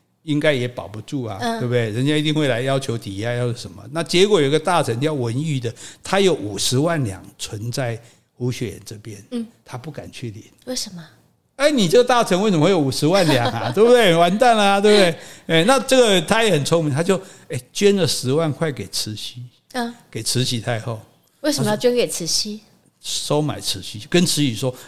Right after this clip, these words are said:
Speaker 1: ，“那个，那个胡雪岩欠我钱，太可恶了，我，我们把那个胡庆余堂把他扣押起来。”
Speaker 2: 嗯。
Speaker 1: 哦，慈禧就，反正胡，慈禧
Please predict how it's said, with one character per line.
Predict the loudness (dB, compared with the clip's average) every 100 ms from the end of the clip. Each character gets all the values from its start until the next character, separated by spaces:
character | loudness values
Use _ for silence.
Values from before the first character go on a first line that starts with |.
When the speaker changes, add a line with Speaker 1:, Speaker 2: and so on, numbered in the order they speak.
| -8
Speaker 1:
，“那 | -4 0
个， | 0
那 | 2
个 | 2 4 2 0 -4
胡 | 0 4
雪 | 4
岩 | 4
欠 | 2 2
我 | 0
钱， | -4 -8 -12
太 | -8 -6
可 | -2 0
恶 | 2 0
了， | -4 -12 _ _
我， | -6 -6 -8 _ _ -4
我 | -2
们 | 0
把 | 2
那 | 2
个 |
胡 | 4 2
庆 | 2 2
余 | 2
堂 | 0 -6
把 | -10
他 | -14
扣 | -4 -4
押 | -2 -6
起 | -12 -16
来。” | -18 -12
Speaker 2:
嗯。 | -12 -12 -18 _ _ _
Speaker 1:
哦， | -20 -14
慈 | -8 -8
禧 | -8 -10
就， | -10 -12 -10
反 | -4 -4
正 | 0
胡， | -2
慈 | 0 -2
禧 | -2 -4 -6